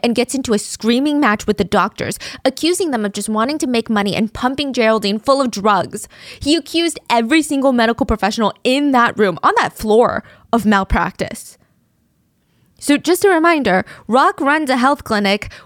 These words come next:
with zero certifications or even a degree. But he's throwing out random words that make it sound like he knows what he's talking about, and Geraldine's husband is nodding along with him.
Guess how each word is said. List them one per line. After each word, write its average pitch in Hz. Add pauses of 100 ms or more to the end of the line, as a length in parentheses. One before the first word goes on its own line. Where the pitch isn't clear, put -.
with 247
zero 294
certifications 277
or 233
even 240
a 220
degree. 208 (540)
But 247
he's 285
throwing 240
out 190
random 202
words 185
that 165
make 185
it 165
sound 165
like 180
he 190
knows 165
what 175
he's 175
talking 190
about, 156
and 196
Geraldine's 226
husband 220 (320)
is 285
nodding 214
along 240
with 294
him. -